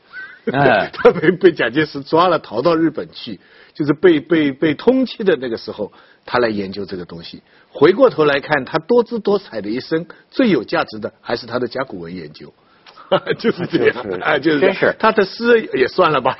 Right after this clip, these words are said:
Speaker 2: <laughs> 对不对？但，但是那个傅雷呢，有好多，我，我，我是对傅雷是非常佩服，受他影响很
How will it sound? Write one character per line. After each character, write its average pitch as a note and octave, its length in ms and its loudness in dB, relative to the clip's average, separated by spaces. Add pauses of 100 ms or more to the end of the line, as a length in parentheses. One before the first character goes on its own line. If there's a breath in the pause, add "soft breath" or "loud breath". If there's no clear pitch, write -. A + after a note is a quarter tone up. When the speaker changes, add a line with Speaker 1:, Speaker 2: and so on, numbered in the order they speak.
(140)
Speaker 2:
<laughs> C#3+ 200 -4
对 D3 100 0
不 C3+ 80 -2
对？ C3 200 2 (400 loud breath)
但， A3+ 200 4
但 C4 140 2
是 B3 160 -8
那 B3 100 2
个 G3 160 2
傅 D#4+ 340 2
雷 A#2+ 240 2
呢， C#3 200 -4
有 A#2+ 160 -2
好 - 320 -6
多， A#2 140 -8
我， A#2 200 0
我， A2+ 240 -2 (140)
我 G#2+ 160 -4
是 A3+ 160 -6
对 F#3 160 4
傅 - 160 -6
雷 B2 140 2
是 A2 100 -10
非 B2+ 140 -6
常 A2 160 -6
佩 A2 160 -10
服， F#2 100 -20
受 - 140 -6
他 B2+ 120 -4
影 A#2 140 -4
响 A2 160 -2
很 F2+ 180 -16